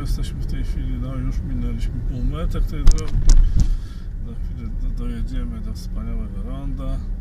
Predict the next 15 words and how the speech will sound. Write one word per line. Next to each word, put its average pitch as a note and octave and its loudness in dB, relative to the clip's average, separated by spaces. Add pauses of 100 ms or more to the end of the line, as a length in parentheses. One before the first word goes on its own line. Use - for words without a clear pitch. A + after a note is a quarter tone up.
(320)
Cały A#2 -6
czas A2+ -6
obowiązuje A2 -6
nas - -6 (1040)
prędkość A2 -8
maksymalna A2+ -4
dwadzieścia B2+ -6
kilometrów G#2+ -4
na G#2 -8
godzinę. A#2 -6
No B2 0
i A#2+ -4
taką A#2 -4
staram B2 -2
się - -4